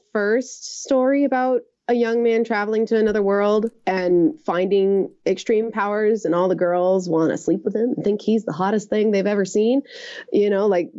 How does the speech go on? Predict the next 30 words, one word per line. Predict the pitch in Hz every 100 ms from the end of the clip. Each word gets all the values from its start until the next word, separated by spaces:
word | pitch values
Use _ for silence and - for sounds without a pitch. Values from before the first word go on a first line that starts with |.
| -
he | 208 226
shows | 208 214 196
up | 202 214 - _ _
in, | 185 196
like, | 185 175
episode | 185 190 196 220 196 190
four, | 190 190 220 233 233 -
and | 185 180 185
there's | 190 185
a |
girl | 170 180 180 185
who | 196
sees | 190 202
his | 190
high | 175 190
level | 185 175 190 190
and | 160
gets | 170
a | 165
crush | - 175 196
on | 185
him | 190
and | 160
falls | 160 156 170
in | 160
love | 165
with | 180
him | 156
right | 151 147
away. | 151 120 151 185 233